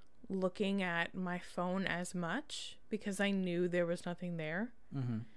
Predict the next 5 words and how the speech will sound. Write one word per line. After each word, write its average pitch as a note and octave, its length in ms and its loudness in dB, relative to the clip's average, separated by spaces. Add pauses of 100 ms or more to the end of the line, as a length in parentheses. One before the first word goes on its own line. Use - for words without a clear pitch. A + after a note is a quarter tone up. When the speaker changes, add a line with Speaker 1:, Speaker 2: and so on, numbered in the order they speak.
(460)
Speaker 1:
Um, F3 560 2 (1900)
and G#3 240 8
then G3+ 520 6 (1000)
from, A3 460 4
like, G#3 540 4